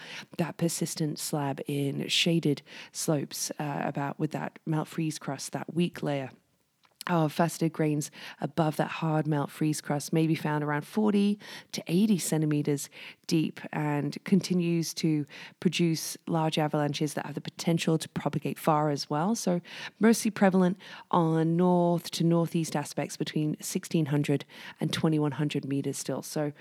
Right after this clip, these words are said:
lots of diligence and a conservative mindset required, and be confident the problem doesn't exist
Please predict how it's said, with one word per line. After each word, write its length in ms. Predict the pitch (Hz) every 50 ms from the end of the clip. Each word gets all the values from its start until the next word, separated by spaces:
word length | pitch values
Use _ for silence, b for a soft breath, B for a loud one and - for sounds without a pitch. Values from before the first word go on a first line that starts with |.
| B B B B B B B
lots 260 | - 180 202 190 - 208
of 80 | 180
diligence 560 | - 196 185 180 180 170 - 170 165 165 - -
and 180 | - - 170 185
a 40 | 180
conservative 580 | - 190 190 - - 180 156 151 165 156 -
mindset 460 | 160 151 147 147 143 - 151 143 143 -
required, 580 | - 151 147 - - 143 143 139 143 147 143 - -
and 200 | 156 156 156 147
be 180 | - 202 220 208
confident 480 | - - - 170 151 - 165 156 160 -
the 60 | 147
problem 340 | - - 180 147 151 151 147
doesn't 320 | - 170 175 165 175 170
exist 540 | 156 143 - - 139 - - - - -